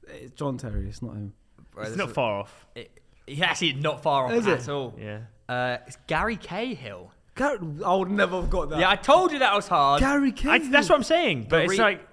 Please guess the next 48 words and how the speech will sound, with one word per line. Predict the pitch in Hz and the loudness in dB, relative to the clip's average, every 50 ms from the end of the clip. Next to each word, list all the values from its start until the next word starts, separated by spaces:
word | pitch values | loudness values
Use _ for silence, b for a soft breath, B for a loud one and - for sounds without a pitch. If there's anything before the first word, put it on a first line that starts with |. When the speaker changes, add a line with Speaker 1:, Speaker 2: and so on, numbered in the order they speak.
| _ - | _ -4
Speaker 3:
but | 147 202 208 202 | -2 0 0 0
it's | 202 - | -2 -4
a | 208 | -4
shocking | - - 240 - - 226 208 | 0 0 0 0 0 -2 -2
answer, | 220 247 254 220 - - 113 101 | -2 -2 -4 -6 -8 -8 -6 -2
right? | 190 208 262 294 | 2 4 4 4
Speaker 1:
Most, | 277 - - - 202 208 | 4 2 -2 -6 -8 -8
it's, | - 214 196 170 165 131 131 - - - - - - | -4 -2 -2 -2 -4 -6 -14 -18 -20 -20 -20 -12 -6
I'm | 147 170 175 175 | -4 -4 -4 -2
glad | 160 190 220 226 | 0 0 0 0
I | 185 | 0
know | 175 214 208 | -2 -4 -4
that | 160 123 131 | -4 -6 -6
now. | 139 135 156 175 | -8 -8 0 2
Speaker 3:
But, | 175 190 | 4 4
Speaker 1:
Fun | 165 175 190 190 196 | 6 6 6 6 6
Speaker 3:
um, | 175 | 4
Speaker 1:
fact. | 185 180 | 2 0
Speaker 2:
How | - 165 190 | 2 2 2
mad | 196 208 208 208 | 4 4 2 2
is | 202 | 0
that? | 214 196 - - | -2 -4 -4 -4
But | - 151 | -8 -8
the | 160 165 | -6 -6
reason | 208 214 208 202 185 | -6 -8 -8 -6 -4
Speaker 3:
But | 185 185 175 | -4 -2 -2
Speaker 2:
why, | 170 160 | -2 -2
Speaker 3:
the | 143 175 | -2 0
Speaker 2:
yeah. | 208 | 0
Speaker 3:
reason | 208 - 185 170 165 160 143 139 | 0 0 -2 -4 -4 -6 -8 -2
why | 151 156 156 | 0 2 2
I | |
wanted | 151 151 156 151 151 | 2 0 -2 -4 -6
to | - 131 | -8 -6
bring | 117 143 147 147 143 | -4 -4 -4 -4 -6
that | 135 - | -8 -8
question | - - 160 151 202 208 208 | -8 -8 -6 -6 -4 -4 -4
Speaker 1:
Yeah, | 196 | -4
Speaker 3:
up | 214 | -4
Speaker 1:
go | 208 196 | -4 -4
Speaker 3:
is | 180 123 | -4 -4
Speaker 1:
on. | 113 | -4
Speaker 3:
because | 120 123 - - 139 135 131 123 117 117 127 - | -6 -8 -6 -4 -4 -2 -2 -4 -6 -10 -14 -12
number | - 135 151 160 147 143 | -8 -6 -4 -4 -4 -6
two | - - - 175 165 127 117 127 151 160 147 - | -6 -4 -2 -2 -2 0 -2 -2 -4 -8 -10 -12
is | - 123 | -14 -14
Ben | 110 107 - 135 135 135 | -10 -4 -4 -4 -4 -4
Foster. | 127 - - 143 151 - - - - - 95 113 135 | -6 -8 -6 -6 -6 -6 -10 -12 -12 -10 -10 -10 -10